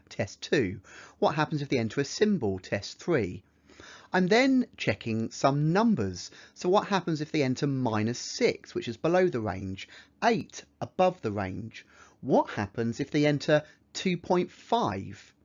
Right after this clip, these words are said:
Now, in this situation, the program would actually accept two point five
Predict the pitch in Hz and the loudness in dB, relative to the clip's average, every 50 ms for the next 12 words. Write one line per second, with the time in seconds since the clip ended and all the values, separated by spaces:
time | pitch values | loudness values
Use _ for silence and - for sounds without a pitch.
0 | _ _ _ _ _ - - - _ - 190 190 - - 175 170 240 - - - | _ _ _ _ _ -20 -20 -12 _ 0 2 2 2 2 2 2 2 2 0 -4
1 | - - - 113 101 92 92 - - 123 135 135 - 160 156 151 139 135 143 135 | -4 -2 0 0 0 0 0 -2 -2 0 0 0 4 6 6 6 6 4 2 0
2 | 135 127 123 160 165 - - - - - 104 98 98 98 - - - 113 - - | 2 2 4 4 4 2 0 -8 -4 -2 -2 0 0 -2 -4 -2 -4 -4 -4 -6
3 | - - 190 98 - - - - - - _ - - 110 95 87 - 107 95 90 | -6 -2 0 0 0 -2 -8 -20 -20 -20 _ -10 -6 -6 -6 -6 -4 -6 -6 -6
4 | - - - 90 90 92 107 127 127 | -8 -8 -8 -8 -6 -4 -4 -4 -4